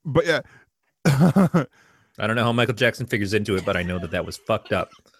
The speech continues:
Speaker 2: Some K G B shit.
Speaker 1: <laughs> So my next show, keeping with the whole British thing, Greg, Greg is an Anglophile here, um, is Humans.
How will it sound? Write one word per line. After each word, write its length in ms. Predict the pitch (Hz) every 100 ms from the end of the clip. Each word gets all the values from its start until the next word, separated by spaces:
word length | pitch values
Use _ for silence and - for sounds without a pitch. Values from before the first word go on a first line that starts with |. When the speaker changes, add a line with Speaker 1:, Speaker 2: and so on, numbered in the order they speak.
| _ -
Speaker 2:
Some 160 | 92
K 260 | - 113 104
G 160 | 98
B 160 | 95 101
shit. 340 | - 90 76 _ _ _ _ _ _ - - -
Speaker 1:
<laughs> 140 | 180 185 - 175 147 143 131 - _ _ _ _ 180 185 175 131 - _ -
So 280 | - 214
my 120 | 180 214
next 260 | 208 190
show, 360 | - 160 151 151 - _ -
keeping 360 | 170 156 160
with 260 | 143 147 -
the 280 | 139 143 135
whole 460 | 131 135 131 127 - - -
British 600 | 110 135 135 135 - -
thing, 420 | - 139 131 123
Greg, 260 | 120 123 120 123 -
Greg 220 | 117 117
is 140 | 117 113
an 40 |
Anglophile 720 | 110 110 107 101 104 104 104
here, 320 | 104 104 104 - _ _ _ _ _
um, 200 | 123 120 120
is 260 | 139 139 131
Humans. 460 | 175 185 92 95